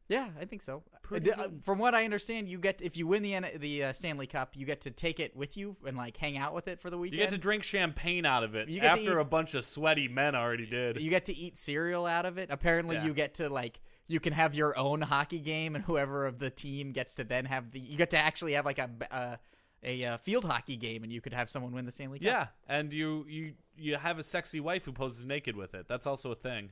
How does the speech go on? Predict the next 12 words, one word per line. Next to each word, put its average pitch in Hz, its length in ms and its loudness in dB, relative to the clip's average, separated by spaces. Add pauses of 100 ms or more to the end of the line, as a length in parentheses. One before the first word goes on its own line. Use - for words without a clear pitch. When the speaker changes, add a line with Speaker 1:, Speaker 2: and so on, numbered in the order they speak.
Speaker 1:
Really? 233 340 -2 (140)
Speaker 2:
Yeah. 139 200 -2 (200)
Speaker 1:
Do, 165 100 -4 (160)
do 139 100 -4
they 147 80 2
Speaker 2:
Hockey 143 180 2
Speaker 1:
sit 165 140 4
Speaker 2:
players, 131 520 -4 (140)
Speaker 1:
in - 60 -16
it? - 20 -12
Speaker 2:
like, 113 220 -4 (100)
they, 113 280 -4